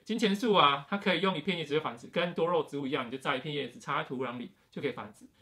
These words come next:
那这一盆是我自己繁殖的，原本就是插一点点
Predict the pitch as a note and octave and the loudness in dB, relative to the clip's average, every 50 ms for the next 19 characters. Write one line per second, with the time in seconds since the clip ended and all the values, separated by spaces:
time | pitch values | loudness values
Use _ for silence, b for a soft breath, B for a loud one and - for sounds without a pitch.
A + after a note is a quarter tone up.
0 | b b b b b G#3+ A3+ G#3+ G#3+ A#3+ A3+ G#3+ G#3+ G3 F#3+ - - D3+ B2+ A#2+ | b b b b b -2 -2 2 4 6 8 8 8 6 2 -2 -2 0 0 0
1 | A#2+ B2 - - G3 F3+ E3+ C#3 A#2+ A#2 A2 - D#3 C3+ B2+ - B2 A2 A2+ - | -4 -8 -8 -6 -4 -2 0 0 0 0 -2 -4 -6 -8 -6 -8 -8 -10 -12 -14
2 | - C3 - G3+ C3+ C#3+ - C#3+ C3 D#3+ E3 D3+ C#3 - - D3 C3+ B2+ C3 - | -14 -14 -10 -4 -4 -2 -2 -2 -4 -4 -6 -6 -6 -6 -6 -4 -2 -2 -2 -4
3 | - - _ _ _ _ _ _ _ _ _ F3+ D#3+ - A#2 A2 B2+ A#2+ B2 B2 | -6 -10 _ _ _ _ _ _ _ _ _ -10 -8 -8 -8 -8 -8 -8 -10 -12